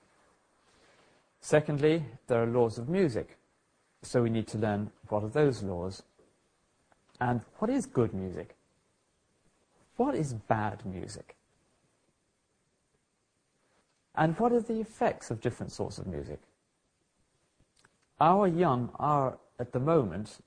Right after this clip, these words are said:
hiding in a citadel of appalling music, and the doors are locked and they won't let us in. Why, we don't want to go in,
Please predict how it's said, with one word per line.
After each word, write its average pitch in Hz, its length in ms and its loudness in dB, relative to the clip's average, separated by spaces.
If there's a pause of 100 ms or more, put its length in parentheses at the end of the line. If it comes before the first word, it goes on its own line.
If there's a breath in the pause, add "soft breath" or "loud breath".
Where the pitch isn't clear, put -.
hiding 117 720 0 (140)
in 117 140 -2
a 110 200 -2 (380 soft breath)
citadel - 760 -4 (220)
of 110 220 -6
appalling 104 800 -4
music, 87 400 -10 (300)
and 110 120 -4
the 107 80 -2
doors 147 380 4
are 120 80 0
locked 101 440 -4
and 98 100 -10
they 98 40 -8
won't 123 340 0 (180)
let 104 340 -6 (180)
us 92 320 -8
in. 92 140 -6 (120)
Why, 104 180 -6
we 117 160 -2
don't 92 200 -2
want 175 200 4
to 220 40 2
go 101 200 -4
in, 170 180 2